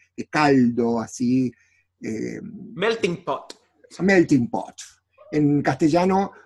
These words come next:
Speaker 1: olla podrida, le
Speaker 2: Olla
Speaker 1: dice.
Speaker 2: podrida.
Speaker 1: Olla podrida. <laughs> Eh, de, de muchas culturas y, y síntesis de muchas tendencias. Entonces, la, la tradición egipcia y mesopotámica,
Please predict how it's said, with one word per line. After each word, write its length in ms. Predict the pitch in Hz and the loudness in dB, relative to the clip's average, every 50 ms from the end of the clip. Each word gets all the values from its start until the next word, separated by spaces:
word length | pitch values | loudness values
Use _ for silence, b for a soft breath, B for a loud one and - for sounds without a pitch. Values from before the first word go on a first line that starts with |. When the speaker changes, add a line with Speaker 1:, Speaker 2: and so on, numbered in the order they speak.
| b b b b b | b b b b b
Speaker 1:
olla 280 | 165 151 147 165 147 - | 2 4 4 4 4 2
podrida, 520 | 135 127 127 151 170 156 135 117 120 120 | 2 2 2 4 6 6 6 4 2 0
le 80 | 123 120 | 0 2
Speaker 2:
Olla 240 | 127 127 120 117 | 2 2 2 2
Speaker 1:
dice. 80 | - 156 | 2 2
Speaker 2:
podrida. 680 | - 202 196 196 202 - - 247 247 185 - - 240 175 | 2 2 2 0 -2 -2 -4 -4 -4 -2 -2 0 2 4
Speaker 1:
Olla 240 | 175 175 180 175 175 | 4 6 4 4 4
podrida. 520 | 185 180 185 185 175 156 143 131 127 - B | 6 4 6 6 8 8 8 8 6 4 B
<laughs> 60 | B B B - - - 208 196 - - 185 185 - 170 151 - B 170 170 160 139 B B - | B B B -4 2 4 4 4 4 4 2 2 2 0 -2 -2 B -12 -12 -12 -14 B B 0
Eh, 220 | 160 156 147 147 147 139 | 2 4 4 4 4 2
de, 240 | 143 156 160 147 139 | 0 4 6 6 6
de 160 | 131 147 139 | 6 4 4
muchas 320 | 139 170 190 - 196 - | 4 4 2 0 -2 -4
culturas 540 | - - 160 151 143 - 165 160 175 185 175 160 | 2 4 4 4 6 8 8 8 8 6 2 2
y, 40 | 143 - - - 151 | -2 -4 -6 -8 -8
y 40 | 139 | -8
síntesis 500 | - - - 165 151 143 160 147 - 143 | -6 -4 -2 -2 0 0 -2 -2 -2 -2
de 80 | 139 131 | -2 0
muchas 320 | 131 135 135 143 135 - | -2 -2 -2 -4 -6 -6
tendencias. 680 | - 123 120 147 202 185 151 123 - - 110 - - B B B B B B B | -6 -6 0 4 4 4 4 2 0 -6 -12 -14 -14 B B B B B B B
Entonces, 500 | 135 135 120 135 127 113 131 123 117 - b b b b | -2 0 2 2 0 0 -2 -4 -4 -6 b b b b
la, 240 | - - 131 127 - - | -6 -4 -2 -2 -2 -2
la 140 | 127 131 123 | -4 -4 -4
tradición 480 | 110 117 123 123 117 113 - 143 147 | -4 -4 -4 -4 -4 -2 -2 -2 0
egipcia 340 | 151 143 - 151 143 - 151 | 0 0 0 0 0 0 -2
y 40 | 139 | -2
mesopotámica, 1080 | 143 135 - 139 - - 160 160 - 180 156 139 127 127 131 120 - - 156 165 160 | -2 -4 -6 -8 -6 -6 -6 -2 0 0 0 0 0 -2 -6 -6 -4 -4 -4 -4 -4